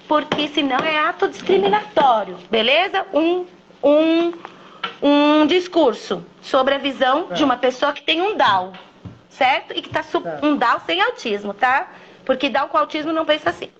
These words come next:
Speaker 1: E aí vai falar assim, ótimo, então vamos colocar na escola regular, ele vai bem e tal. Aí essa mãe de dal fala assim, você não pode colocar seu filho na escola especial, você tá segregando seu filho pra mãe de autista.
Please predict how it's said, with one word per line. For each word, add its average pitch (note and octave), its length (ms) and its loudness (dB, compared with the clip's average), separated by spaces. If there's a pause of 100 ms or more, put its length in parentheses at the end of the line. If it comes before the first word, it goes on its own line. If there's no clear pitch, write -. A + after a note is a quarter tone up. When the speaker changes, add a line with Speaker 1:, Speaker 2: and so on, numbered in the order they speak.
(480)
Speaker 1:
E D#4+ 140 2
aí D#4+ 160 -2
vai D#4+ 140 -4
falar C#4+ 180 -2
assim, A#3 220 -4
ótimo, A#3 560 2 (200)
então - 140 2
vamos B3+ 260 0
colocar D4 440 0
na D4 80 -2
escola D4+ 300 0
regular, D4+ 440 0
ele A#3+ 160 -10
vai A3 160 -2
bem C4 300 0
e C4 40 -14
tal. F#3 240 -6
Aí D4 160 -2 (140)
essa B3 180 -4
mãe G#3+ 320 0
de F3+ 160 -14
dal A3 380 -2 (280)
fala A#3 180 -2
assim, A#3 260 -4 (260)
você D4 300 0
não A4 160 0
pode B4 320 0
colocar - 440 -2
seu C4 120 -4
filho A#3+ 220 -4
na A3+ 80 -2
escola A3 200 -4
especial, A#3 320 -4
você F4 120 -4
tá F#4+ 120 -2
segregando F4+ 500 -4
seu - 240 -2
filho E4 600 2 (260)
pra A#3+ 160 -2
mãe C4+ 140 -4
de F4 60 0
autista. G#3+ 600 -4